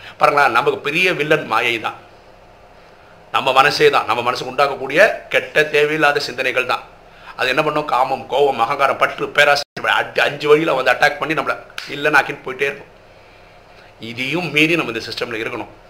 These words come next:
ஏன்னா அறுபத்தி மூணு ஜென்மமா தேடிட்டு இருந்தவர் இப்பதான் ஃபர்ஸ்ட்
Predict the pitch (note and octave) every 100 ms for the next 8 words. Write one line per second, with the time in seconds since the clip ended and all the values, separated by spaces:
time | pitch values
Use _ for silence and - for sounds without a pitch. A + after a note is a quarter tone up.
0 | - - - - - - - - - A2+
1 | F2+ G#2+ A#2 - - - - C#3 E3+ F#3+
2 | - D#3+ D3 D3+ C#3+ C#3+ D3+ D#3+ D#3 C#3+
3 | D3+ E3 C#3 C3+ D3+ D3 C3+ D3 C#3+ -